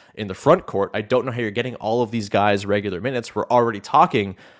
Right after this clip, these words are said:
about one of Achiuwa, Boucher, or McDaniels getting squeezed out. But those are good players. Those are useful players who can do things for you and make sensible lineups around your best players. So I, I'm, uh, I'm really interested to see what, what kind of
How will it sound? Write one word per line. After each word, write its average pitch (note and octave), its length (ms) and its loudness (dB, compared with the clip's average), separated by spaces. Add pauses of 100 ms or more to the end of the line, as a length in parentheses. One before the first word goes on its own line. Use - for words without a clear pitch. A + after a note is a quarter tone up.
(100)
about A2 280 0
one A2+ 100 0
of G#2 80 2
Achiuwa, A2+ 480 0
Boucher, A2 400 -2
or G#2 60 -4
McDaniels A2+ 560 -2
getting G2 180 -2
squeezed F2 420 -12
out. F#2+ 240 -4 (420)
But - 100 -20
those A#3+ 120 6
are C#4 60 -4
good C#4+ 160 0
players. B3+ 400 6
Those G3+ 140 0
are A3+ 40 0
useful A#3 360 -2
players G#3+ 380 -2
who D#3 40 -8
can C#3+ 140 -4
do C3 200 0
things C#3+ 260 -4
for A2 220 -4
you C3+ 140 -4
and A2+ 180 -4
make - 320 -2
sensible C#3+ 600 -2
lineups A#2 480 0
around A#2 340 -2
your A#2+ 100 -2
best A#2+ 300 -2
players. B2+ 500 0 (360)
So C3 560 2 (640)
I, C#3 400 4
I'm, E3+ 120 0
uh, E3+ 240 4
I'm E3+ 120 -2
really F3 180 -2
interested E3 340 -8
to A#2 40 -10
see C#3+ 240 -6
what, G#2 180 -2
what A2 120 -8
kind A#2 200 -4
of - 220 -8